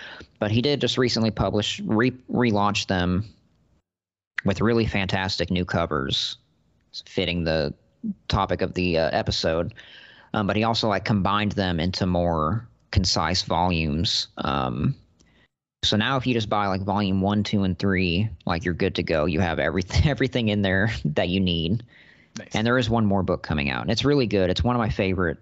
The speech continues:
Speaker 1: series, uh, self-published or otherwise. I think it's really great.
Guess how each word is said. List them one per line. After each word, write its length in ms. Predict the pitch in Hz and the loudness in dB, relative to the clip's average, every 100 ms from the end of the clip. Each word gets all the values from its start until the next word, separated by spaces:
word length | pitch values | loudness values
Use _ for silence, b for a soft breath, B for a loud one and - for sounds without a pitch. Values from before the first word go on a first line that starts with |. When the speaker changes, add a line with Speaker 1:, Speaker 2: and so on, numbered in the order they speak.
| _ _ - | _ _ -6
Speaker 1:
series, 800 | - - 92 87 82 85 - - 427 - | -2 0 2 2 2 0 -2 -4 -8 -6
uh, 280 | 73 76 73 | -2 0 0
self-published 680 | - 101 95 - 90 92 | 0 0 0 -2 0 0
or 200 | 87 80 | 0 0
otherwise. 580 | 78 60 65 65 65 - | 0 0 0 -2 -2 -2
I 80 | - | -2
think 140 | 101 | 0
it's 120 | 90 92 | 0 0
really 180 | 78 | 0
great. 460 | 78 82 71 71 | 0 0 0 -4